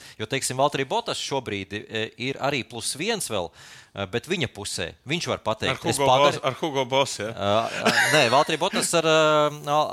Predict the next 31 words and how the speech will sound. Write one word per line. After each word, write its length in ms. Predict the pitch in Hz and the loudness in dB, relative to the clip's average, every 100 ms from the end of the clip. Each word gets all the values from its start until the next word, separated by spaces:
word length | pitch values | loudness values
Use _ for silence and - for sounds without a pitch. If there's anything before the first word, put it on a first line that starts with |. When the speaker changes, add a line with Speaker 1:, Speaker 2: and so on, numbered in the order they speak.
| 147 | 2
Speaker 1:
Alfa 160 | 156 | 2
Romeo 280 | 160 165 151 | 0 2 2
šobrīd 440 | 131 196 202 185 165 | 2 -2 0 -2 0
un 60 | |
nākamgad 380 | 165 170 160 143 | 0 0 -2 -2
Zauber. 380 | 131 156 135 92 | 0 0 0 -4
Speaker 2:
Ā, 60 | |
Speaker 1:
Tā 120 | 139 135 | -2 2
kā 120 | 131 | 4
Speaker 2:
Alfa 180 | 156 139 | 4 2
Tauri 380 | - 143 131 98 | 0 0 0 -4
bija 160 | 95 95 | -8 -8
Hugo 140 | 101 | -2
Speaker 1:
Jā, 160 | 110 101 | 0 0
Speaker 2:
Boss, 220 | 101 98 | -2 -6
Speaker 1:
Alfa 180 | 92 104 | -4 -4
Speaker 2:
pareizi. 160 | - - | -4 -2
Speaker 1:
Tauri 260 | 117 117 | 0 0
tieši 260 | - 92 - | -4 -6 0
tā. 100 | 101 | 0
Speaker 2:
Jā, 160 | 120 117 | 0 -2
jā. 80 | 113 | 2
Speaker 1:
Ar, 100 | 120 123 | 2 4
ar 20 | 135 143 | 6 6
Audi, 320 | 175 175 98 | 4 2 0
respektīvi, 500 | 107 - 104 107 101 | 0 -4 -6 -4 -2
nākotnes 460 | 110 127 135 123 110 | 2 2 2 -2 0
Speaker 2:
Jā, 80 | 123 | 0
jā. 80 | |
Speaker 1:
Audi 200 | 131 117 | 0 -2
komandu. 440 | 90 104 98 85 | -4 -6 -4 -8